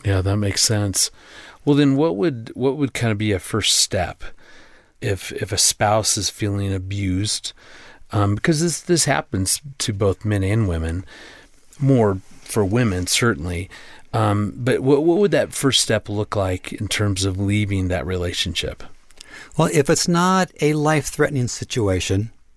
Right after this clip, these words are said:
Speaker 2: okay, let's put that one aside, 'cause if it is life-threatening, then you need to leave, get out, grab what you can, and go.
Speaker 1: Exactly.
Speaker 2: If it's not life-threatening, the first big step is to make a plan. Don't just leave. Don't just grab the kids. Don't just threaten to go.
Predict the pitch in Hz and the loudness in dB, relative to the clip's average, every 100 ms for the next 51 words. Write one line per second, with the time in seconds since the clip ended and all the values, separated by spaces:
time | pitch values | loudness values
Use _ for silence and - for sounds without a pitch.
0 | _ 120 - 113 110 - 127 123 123 131 | _ -4 0 2 2 0 0 2 2 2
1 | 101 110 104 107 104 131 151 156 151 135 | 0 0 0 0 2 4 4 4 2 2
2 | - 135 127 120 - - - 127 120 - | 2 0 0 -2 -4 -10 -2 0 0 0
3 | 117 117 120 113 117 117 117 123 117 113 | 0 2 2 2 2 2 2 0 0 0
4 | 107 - 107 117 107 104 101 101 92 117 | -2 -4 -4 -2 0 0 -2 0 2 4
5 | 95 90 - - - - - 127 117 156 | 4 0 -10 -20 -18 -8 -4 0 0 2
6 | 156 190 175 143 123 - 123 120 117 - | 4 4 4 2 2 2 2 2 -2 -6
7 | - - - 110 - 160 160 143 - 127 | -20 -6 -4 -2 2 4 4 2 -2 0
8 | 147 151 - 147 123 - 135 - 127 120 | 2 2 0 2 2 2 -4 -2 0 2
9 | 120 120 - - 120 - - 113 98 87 | 2 0 -4 -2 -2 -2 -2 0 2 0
10 | - - - - - 151 123 131 131 139 | -4 -18 -20 -20 -8 -2 2 2 4 2
11 | - 123 117 107 110 139 123 - 127 117 | 2 2 2 2 0 0 -2 2 2 2
12 | 127 - 120 117 - - 117 127 120 - | 0 0 0 0 -4 -4 -2 0 0 0
13 | 123 131 139 127 120 117 120 | 2 2 2 2 4 4 2